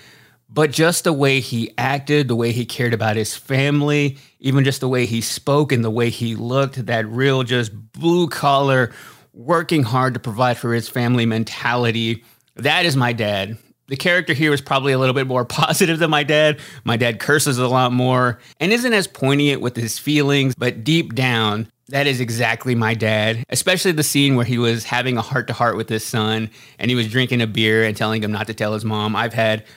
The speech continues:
many instances of that with my dad. And that's all I'll say about his dad. I do want to give a spoiler version of this review, getting all the topics, and I'll talk more about his dad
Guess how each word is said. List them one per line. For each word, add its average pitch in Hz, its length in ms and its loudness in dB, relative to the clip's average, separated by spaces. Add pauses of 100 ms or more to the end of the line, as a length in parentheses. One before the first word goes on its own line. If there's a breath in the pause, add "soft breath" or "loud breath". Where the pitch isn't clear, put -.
(100)
many 135 400 0
instances 123 400 -2
of 113 100 0
that 107 220 0
with 104 100 -4
my 104 220 -2
dad. 101 360 -4
And 143 80 -4
that's 214 160 0
all 180 200 2
I'll 127 100 2
say 120 240 0
about 110 220 2
his 104 120 -4
dad. 107 440 0
I 107 80 0
do 151 200 2
want 143 180 2
to - 20 -2
give 123 200 0
a 113 120 -2
spoiler 131 800 0 (220)
version 113 640 2 (240 soft breath)
of 120 160 0
this 123 240 0
review, 117 560 -2 (340)
getting 131 300 0
all 123 160 0
the 117 80 -2
topics, 113 500 -2
and 110 80 -4
I'll 110 160 -6 (160)
talk 120 260 -2
more 117 140 0
about 110 240 2
his 107 140 -4
dad 110 400 -2